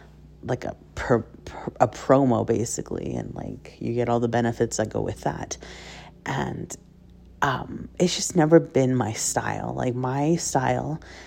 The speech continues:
has always just been going off dating apps, people that don't know me and then find out about me kind of thing. They're like, "Whoa."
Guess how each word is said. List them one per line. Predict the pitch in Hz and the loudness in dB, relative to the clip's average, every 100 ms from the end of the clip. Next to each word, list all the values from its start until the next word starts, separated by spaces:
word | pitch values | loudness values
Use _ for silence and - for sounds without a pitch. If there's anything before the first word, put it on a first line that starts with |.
| - - - | -18 -20 -4
has | 156 147 | 0 0
always | 127 123 123 | 0 0 -2
just | - 151 139 - | 2 2 2 0
been | - 127 131 127 | 0 0 0 0
going | - 135 135 131 | 6 6 8 6
off | 123 123 - | 2 -2 6
dating | 185 185 185 | 8 10 8
apps, | 185 175 175 - | 8 6 2 0
people | - 143 139 | -2 2 4
that | 131 135 - | 4 2 4
don't | 123 120 | 4 6
know | 131 131 | 4 6
me | 131 139 117 | 6 4 4
and | 120 | 2
then | 117 | 2
find | 117 - 113 110 | 0 -2 -2 0
out | 107 120 120 | 2 2 2
about | 139 143 | 0 2
me | 170 | 2
kind | 165 143 160 | 0 0 0
of | 160 | 0
thing. | 160 165 | 0 0
They're | 147 | 0
like, | 131 135 127 - - | -2 -4 -4 -4 0
"Whoa." | 202 180 170 | 2 2 -4